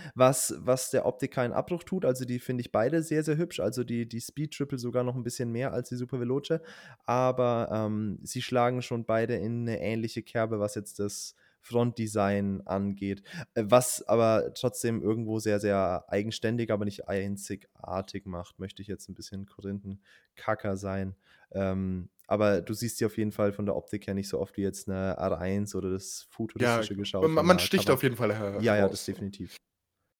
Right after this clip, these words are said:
Speaker 1: Ja.
Speaker 2: Ja.
Speaker 1: Gut, noch Worte zur Speed Triple R R?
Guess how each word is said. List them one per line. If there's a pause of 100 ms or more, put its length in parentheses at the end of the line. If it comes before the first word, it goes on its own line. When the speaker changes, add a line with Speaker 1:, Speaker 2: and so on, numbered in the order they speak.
(280)
Speaker 1:
Ja. (1600)
Speaker 2:
Ja.
Speaker 1:
Gut, (320)
noch
Worte
zur
Speed
Triple
R
R?